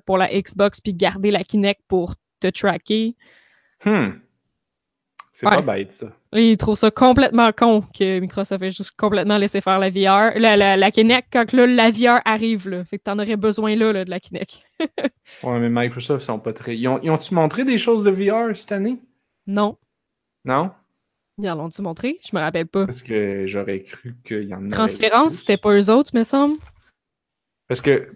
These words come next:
Speaker 1: Transférence.
Speaker 2: PlayStation, PlayStation a montré des trucs de V R parce qu'ils ont PlayStation V R.
Speaker 1: Ouais.
Speaker 2: Euh,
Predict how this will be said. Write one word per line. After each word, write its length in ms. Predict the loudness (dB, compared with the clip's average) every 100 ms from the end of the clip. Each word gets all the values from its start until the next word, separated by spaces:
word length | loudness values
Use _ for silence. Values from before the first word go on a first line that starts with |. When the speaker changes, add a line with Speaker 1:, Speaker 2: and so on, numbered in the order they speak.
| _ _
Speaker 1:
Transférence. 340 | -16 -14 -10 -4
Speaker 2:
PlayStation, 1040 | -4 -4 -4 -2 -2 -4 -2 -2 -4 -8 _ _ _ _ _ _ _ _ _ _
PlayStation 680 | 0 0 2 2 2 2 4
a 80 | 2
montré 460 | 2 -2 -4 -6
des 160 | -4 -6
trucs 280 | -6 -8 -6
de 100 | -6
V 300 | -6 -4 0
R 160 | 0
parce 140 | -2 -8
qu'ils 220 | -6 -4
ont 100 | -6
PlayStation 500 | -6 -12 -10 -8 -8
V 180 | -4 -4
R. 320 | -4 -6 -8 -14 _ _ _ -4
Speaker 1:
Ouais. 280 | -2 -2 -4 _ _ _ _ _ _ -10
Speaker 2:
Euh, 680 | -6 -6 -6 -8 -10 -12